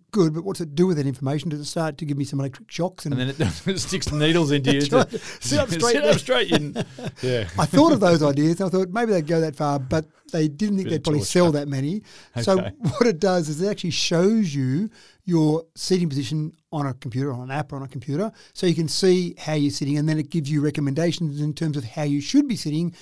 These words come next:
Speaker 1: to get the green light and get the happy emoji to basically say that, yes, you're now sitting correctly. So you can see
Speaker 2: Yeah,
Speaker 1: the
Speaker 2: right.
Speaker 1: way you're sitting. It'll say, "No, move that there," and you're kind of moving your body around while you're doing it, like I'm doing now, and hopefully everyone listening to us is the same thing. And then, "Oh, all green now.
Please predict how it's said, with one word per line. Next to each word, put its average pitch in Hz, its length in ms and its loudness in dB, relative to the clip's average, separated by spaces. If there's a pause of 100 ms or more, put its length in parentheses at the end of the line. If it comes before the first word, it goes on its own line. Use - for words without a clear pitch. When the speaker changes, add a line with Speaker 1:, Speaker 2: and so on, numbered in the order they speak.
(200)
Speaker 1:
to 175 100 2
get 170 200 2
the 151 260 0 (120)
green 151 280 4
light 151 240 2 (280)
and 151 120 0
get 143 100 -4
the 139 60 -6
happy 143 260 -2
emoji 139 480 -2 (220)
to 156 100 -4
basically 139 380 0
say 143 260 -2
that, 151 160 -6
yes, 151 220 -4
you're 139 60 -2
now 131 140 -2
sitting 135 220 -4
correctly. 165 320 -4
So 180 120 -2
you 180 60 4
can 165 100 -2
see 208 340 2
Speaker 2:
Yeah, 190 140 -12
Speaker 1:
the 196 60 -14
Speaker 2:
right. 190 80 -2
Speaker 1:
way 151 120 4
you're 147 80 2
sitting. 247 360 2 (200)
It'll 170 160 0
say, 160 140 0
"No, 190 280 2
move 208 220 2
that 160 140 0
there," 175 260 0
and 190 100 -2
you're 185 80 0
kind 220 200 0
of 151 60 0
moving 165 280 4
your 143 80 -2
body 151 240 -2
around 208 420 0
while 139 160 -2
you're 131 80 -4
doing 196 240 2
it, 202 140 -4
like 151 200 -2
I'm 135 200 -4
doing 131 220 -2
now, 175 200 -2
and 135 80 -2
hopefully 151 220 -4
everyone 139 180 -2
listening 156 220 -2
to 151 140 0
us 143 80 -2
is - 60 -10
the - 60 -12
same 165 220 -4
thing. 233 320 -2 (360)
And 170 180 4
then, 202 320 6 (100)
"Oh, 254 220 4 (180)
all 226 140 8
green 180 280 4
now. 180 380 2